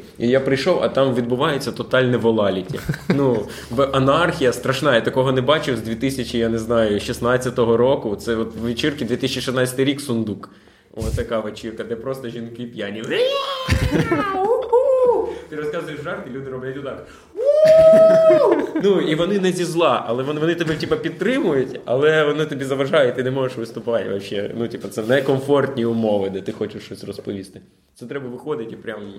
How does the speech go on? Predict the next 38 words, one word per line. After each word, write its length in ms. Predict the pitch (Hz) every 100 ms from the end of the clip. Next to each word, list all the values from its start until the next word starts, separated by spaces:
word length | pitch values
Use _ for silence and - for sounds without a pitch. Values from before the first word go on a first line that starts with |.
| 101
людям 300 | 113 104 98
насипати, 580 | 101 - - 107 104 - _ -
не 120 | 95
знаю, 260 | 95 92
щось 180 | - 90
про 200 | - 98
секс 460 | - - - - - -
і 40 | -
так 160 | - 95
далі. 280 | - 92 92 - - - 143 - 294 - -
От 200 | 113 151
це 100 | -
діль-, 240 | 107 113 117 -
це, 180 | 135
тоді 320 | 135 127 123 180
ці 180 | 175
люди 240 | 123 135 131
твої. 460 | 98 120 107 101 - - - - - - -
До 140 | 110
кінця 240 | - 120 117
вечора. 340 | 95 - 92 - - - -
І, 80 |
але 180 | 117 123
вони 220 | 135 135
забудуть 480 | 131 123 127 120 101
тебе 240 | 104 98 104
за 120 | 101
секунду. 480 | - - 101 - 98
От 140 | 92
ти 80 | 127
підіймешся 600 | 117 120 131 123 113 113
нагору, 440 | 113 139 165 113 -
курить, 380 | - 113 151 156
і 80 | -
вони 140 | 110 117
будуть 220 | 107 107
повз 220 | 101 98
проходити. 480 | - 104 98 95